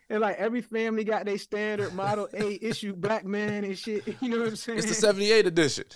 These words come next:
Speaker 1: It's the seventy-eight edition. Like, ev-, every job got they, they got they little, uh, E E O C Model A black man requirements <laughs> and shit.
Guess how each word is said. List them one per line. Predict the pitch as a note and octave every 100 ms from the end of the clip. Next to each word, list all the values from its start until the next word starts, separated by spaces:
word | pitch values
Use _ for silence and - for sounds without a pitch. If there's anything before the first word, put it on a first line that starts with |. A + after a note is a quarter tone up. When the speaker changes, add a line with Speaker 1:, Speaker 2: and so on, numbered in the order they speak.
| - -
Speaker 1:
It's | A#3 G#3
the | F3+
seventy-eight | A3+ A#3 A3 A3 A3
edition. | F#3+ A3 G#3
Like, | G3+ F#3+ G3 - -
ev-, | G3
every | - G3+ A3 G3
job | F#3+ G3+ G#3 G3+ G3+ F#3
got | G3 F#3
they, | F#3 F#3 D3 C#3+
they | G3
got | G3 G3
they | G3 F#3+
little, | G3+ F3 D#3
uh, | D#3+ D#3 C#3+ C3+ - _
E | A3 A3 G#3+
E | G#3
O | G3+
C | G3+ - G3+ G3 F#3+ - _ D#3
Model | F#3+ G3+ G3
A | G3+ F#3+
black | D#3+ G3+ F#3
man | G3 G3 F#3
requirements | F3+ G#3 G3+ F#3+ G3 F3 E3
<laughs> | - -
and | A3+
shit. | - G#3 A3 - -